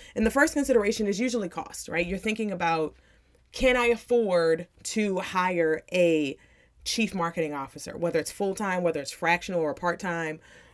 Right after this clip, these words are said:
Do I have the, can I, can I afford to hire a strategist or a consultant on my team when, or do I need to, or should I actually, you know, just hire another marketing person or another executor on my,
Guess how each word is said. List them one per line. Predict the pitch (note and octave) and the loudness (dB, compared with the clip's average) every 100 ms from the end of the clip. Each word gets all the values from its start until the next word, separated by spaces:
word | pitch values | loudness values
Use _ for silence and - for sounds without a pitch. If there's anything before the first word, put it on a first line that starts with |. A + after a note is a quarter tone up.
| _ - F3 | _ -10 0
Do | B3+ C4+ | 4 4
I | B3+ | 4
have | A#3+ A#3 A3 | 2 0 0
the, | F#3+ F3 F3+ F#3 F#3+ | 2 2 2 -2 -2
can | A#3 | 0
I, | A#3+ A#3 - | 4 2 2
can | B3 | 2
I | G#3+ | 2
afford | G#3 - B3 B3 A3 | 0 -2 2 4 4
to | - G3 | 0 -6
hire | F3+ G3 G3 F3+ | 0 2 4 2
a | E3+ | 0
strategist | E3+ - F3+ F3 D#3 D#3+ | -6 -2 0 0 0 0
or | D#3 | 0
a | |
consultant | D#3 D#3+ - F3 E3 - - - - - - | -2 -8 -4 -4 -4 -10 -16 -20 -20 -20 -6
on | - F#3 F3 | 0 2 2
my | D#3 | -2
team | D#3+ C4+ C#4 G3 E3 F3 - - | -4 -2 -2 -2 -6 -8 -12 -18
when, | - F#3 G#3 F#3 F3 | -2 2 4 4 2
or | G#3+ C4 A#3+ | 6 8 8
do | G3+ G#3+ | 4 2
I | F#3 | 2
need | G3 G3 | 0 -4
to, | G3+ F3 E3+ | -4 -4 -4
or | F#3 G3 | -4 -4
should | G3 | -2
I | F3+ | -2
actually, | - F3 - F3+ E3+ | -2 -4 -4 -6 -4
you | D#3+ | -2
know, | D#3 | -4
just | E3 | -4
hire | - F3+ F3 | -2 2 2
another | - E3+ E3 D#3 | 2 -2 -2 -2
marketing | E3 F#3 E3 D3 | -2 -4 -4 -8
person | - C#3+ - D3 | -8 -10 -8 -8
or | |
another | D3+ D#3 D#3 | -6 -4 -4
executor | E3+ - F3+ - D3+ | -4 -6 -12 -10 -8
on | D3 | -8
my, | C#3 | -10